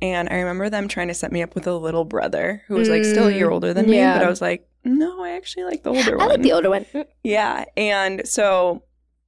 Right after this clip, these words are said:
Speaker 1: my sister at that time, and again, like, he was, like, an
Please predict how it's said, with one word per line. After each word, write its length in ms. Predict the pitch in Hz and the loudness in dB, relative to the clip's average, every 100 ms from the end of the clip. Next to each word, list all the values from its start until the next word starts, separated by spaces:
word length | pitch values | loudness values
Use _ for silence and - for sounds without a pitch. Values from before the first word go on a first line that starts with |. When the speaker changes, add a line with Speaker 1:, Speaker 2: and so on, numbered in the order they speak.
| - | -10
Speaker 1:
my 120 | 180 | -8
sister 420 | 180 - 226 - 180 | -6 -4 -4 -2 -2
at 160 | 170 | -2
that 200 | 170 - | -2 -2
time, 380 | - 160 156 147 - | -2 -2 -2 -2 -4
and 100 | 185 | -4
again, 240 | 180 165 | -2 -2
like, 300 | 170 160 - - _ _ | -2 -2 -6 -20 _ _
he 440 | _ - 185 180 170 | _ -6 -2 -2 0
was, 200 | 170 175 | 0 0
like, 140 | 180 | -2
an 80 | 190 | -4